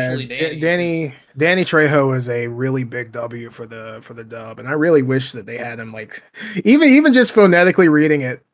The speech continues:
Speaker 1: <laughs>
Speaker 2: reading Japanese in the, uh, in the, in the original voice acting.
Speaker 1: Someone's gotta find a way to get Danny Trejo to start speaking Japanese.
Speaker 2: They probably do it with A I.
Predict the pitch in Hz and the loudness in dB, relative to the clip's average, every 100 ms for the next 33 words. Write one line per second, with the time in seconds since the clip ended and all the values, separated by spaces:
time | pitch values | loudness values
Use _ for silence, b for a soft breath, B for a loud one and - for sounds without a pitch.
0 | _ _ _ _ _ 165 _ _ 135 156 | _ _ _ _ _ -20 _ _ -4 -2
1 | 156 156 143 143 135 139 139 131 120 - | 0 0 0 0 0 -4 -4 -4 -8 -6
2 | 143 139 135 123 120 123 127 123 120 117 | -6 -4 -4 -6 -8 -8 -8 -10 -12 -14
3 | 127 135 127 127 127 120 113 113 _ _ | -10 -8 -6 -8 -8 -12 -14 -20 _ _
4 | - 131 120 123 117 120 113 - _ 170 | -14 -12 -10 -10 -12 -16 -20 -20 _ -14
5 | 160 156 127 123 135 123 135 123 120 123 | -10 -10 -12 -10 -10 -10 -14 -16 -16 -16
6 | 113 127 123 127 127 117 135 120 123 120 | -18 -20 -20 -20 -20 -18 -14 -14 -14 -18
7 | - 127 117 - 127 117 117 120 117 127 | -18 -16 -16 -18 -20 -20 -20 -20 -20 -20
8 | 120 123 127 - _ _ _ _ _ - | _ _ -20 -20 _ _ _ _ _ -10
9 | 135 131 117 113 113 113 110 113 113 113 | -6 -4 -6 -8 -8 -8 -10 -10 -8 -6
10 | - - - | -6 -6 -10